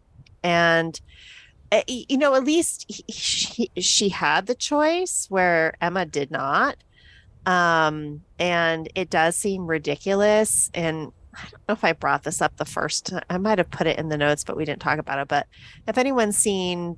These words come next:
the latest season of Bridgerton, there's a similar situation, and, and they're basically making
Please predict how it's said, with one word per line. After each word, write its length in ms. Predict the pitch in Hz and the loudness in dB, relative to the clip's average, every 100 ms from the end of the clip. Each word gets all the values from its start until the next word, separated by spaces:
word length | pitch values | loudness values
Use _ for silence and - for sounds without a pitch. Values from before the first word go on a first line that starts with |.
| - | -8
the 140 | - 160 | -2 2
latest 320 | 165 165 170 | 2 2 0
season 340 | 170 165 156 | -2 -4 -4
of 140 | 151 147 | -4 0
Bridgerton, 640 | 185 214 233 - 151 147 | 0 2 -2 -2 -2 0
there's 220 | 156 160 | 0 0
a 40 | 180 | 0
similar 400 | - 202 185 160 | 0 0 2 -2
situation, 920 | - 147 - 135 127 - 185 156 147 | -2 -6 -4 -4 -2 -2 2 2 2
and, 180 | 147 143 - - - - | -2 -4 -12 -20 -12 -6
and 120 | 185 | 0
they're 140 | 180 | 0
basically 520 | 170 208 220 254 220 185 | 2 0 0 -2 -4 -2
making 560 | 170 196 196 175 175 | -2 -2 -2 -4 -4